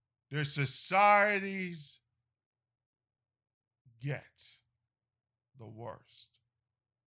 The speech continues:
There's some that wanna go back to twenty fifteen. There's some that want to go back to twenty twelve.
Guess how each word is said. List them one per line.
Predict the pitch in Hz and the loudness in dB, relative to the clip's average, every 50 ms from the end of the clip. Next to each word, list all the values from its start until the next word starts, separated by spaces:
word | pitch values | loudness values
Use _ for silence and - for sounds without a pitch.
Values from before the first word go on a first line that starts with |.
| _ _ _ _ - | _ _ _ _ -20
There's | - 175 - | -20 -16 -16
some | - - 135 120 - 120 | -14 -12 -12 -12 -10 -10
that | 127 131 127 | -10 -10 -10
wanna | 135 139 139 135 135 | -8 -8 -8 -8 -10
go | 127 - 139 147 143 | -12 -10 -10 -10 -10
back | 143 139 139 143 143 143 | -8 -8 -8 -8 -10 -12
to | - 139 | -18 -20
twenty | 143 - - 143 147 151 147 147 - - | -20 -16 -14 -14 -12 -12 -14 -16 -16 -16
fifteen. | 143 135 139 _ - - - 120 113 98 - _ _ _ _ _ _ _ _ _ _ _ _ _ _ _ _ _ _ _ _ _ _ _ _ _ _ _ _ _ _ _ _ _ _ _ _ _ _ _ _ _ _ _ _ _ _ _ _ _ _ - | -16 -16 -16 _ -20 -18 -16 -16 -18 -18 -20 _ _ _ _ _ _ _ _ _ _ _ _ _ _ _ _ _ _ _ _ _ _ _ _ _ _ _ _ _ _ _ _ _ _ _ _ _ _ _ _ _ _ _ _ _ _ _ _ _ _ -12
There's | 170 180 151 | -10 -10 -8
some | - - 151 139 120 123 | -8 -6 -6 -8 -8 -8
that | 135 131 117 | -10 -12 -10
want | 123 127 127 - | -10 -12 -12 -14
to | 123 | -18
go | - - 131 127 - | -16 -14 -14 -12 -10
back | 131 127 131 127 | -10 -10 -10 -10
to | 110 107 | -16 -20
twenty | - - 135 127 127 135 131 | -20 -18 -18 -16 -14 -14 -16
twelve. | - - - 147 131 107 78 52 - | -18 -18 -16 -12 -12 -12 -12 -14 -20